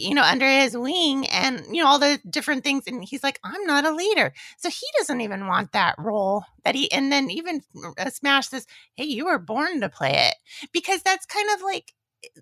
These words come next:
no, you know, it, it's not, they're, they're really not the,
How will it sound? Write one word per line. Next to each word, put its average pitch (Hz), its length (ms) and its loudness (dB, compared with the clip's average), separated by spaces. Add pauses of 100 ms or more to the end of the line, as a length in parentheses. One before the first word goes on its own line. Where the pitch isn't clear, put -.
no, 330 400 -2 (100)
you 330 140 -2
know, 311 100 4
it, 247 380 -2
it's - 240 -6
not, 330 240 2
they're, 311 200 2 (200)
they're 294 140 -2
really 330 380 0
not 294 540 2 (140)
the, 170 180 -4